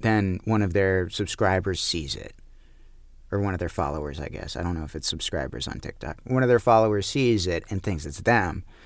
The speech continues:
and then they copy them, not knowing that that was, uh,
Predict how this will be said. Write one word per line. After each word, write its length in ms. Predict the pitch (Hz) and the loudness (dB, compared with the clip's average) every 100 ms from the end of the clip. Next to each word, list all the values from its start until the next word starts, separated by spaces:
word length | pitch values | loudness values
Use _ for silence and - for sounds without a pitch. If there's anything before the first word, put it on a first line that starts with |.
| - - | -18 -4
and 80 | 113 | 0
then 120 | 107 | 2
they 100 | 95 | 0
copy 340 | 107 92 - 92 | 0 0 0 0
them, 400 | 104 90 82 - - | 0 0 -4 -8 -6
not 360 | 104 127 120 | 2 4 4
knowing 600 | 101 101 104 107 98 82 | 2 2 2 2 0 -2
that 220 | 80 67 - | -4 -6 -6
that 200 | 76 64 | -6 -4
was, 320 | 73 - - - - - - - - | -4 -2 -4 -8 -18 -20 -20 -18 -10
uh, 180 | - | -8